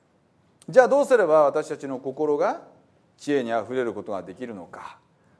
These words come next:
それは、主ご自身としっかり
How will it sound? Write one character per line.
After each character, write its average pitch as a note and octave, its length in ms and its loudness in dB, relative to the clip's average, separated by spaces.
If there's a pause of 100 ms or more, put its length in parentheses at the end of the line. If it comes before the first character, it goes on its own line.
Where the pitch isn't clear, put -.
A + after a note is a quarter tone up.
そ A2+ 140 -2
れ G#2 60 0
は、 F3 380 6 (800)
主 C#3+ 280 -4
ご C3 160 2
自 E3+ 260 -6
身 D#3 140 -8
と C#3 120 -2
し - 240 -10
っ - 60 -20
か A#3 140 4
り E3+ 360 -2